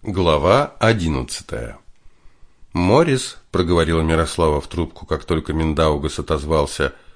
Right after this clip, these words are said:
«ты выехал из дома?» «Да, уже въезжаю в город.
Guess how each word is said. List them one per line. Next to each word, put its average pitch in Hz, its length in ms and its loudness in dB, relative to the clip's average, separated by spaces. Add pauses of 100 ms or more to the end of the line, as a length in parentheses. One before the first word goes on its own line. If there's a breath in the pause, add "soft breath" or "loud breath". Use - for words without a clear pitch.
(320 soft breath)
«ты 110 300 2
выехал 117 480 2
из 78 120 -2
дома?» 67 360 -4 (580)
«Да, 69 560 2
уже 135 520 2
въезжаю 127 520 2
в - 80 -10
город. 76 500 0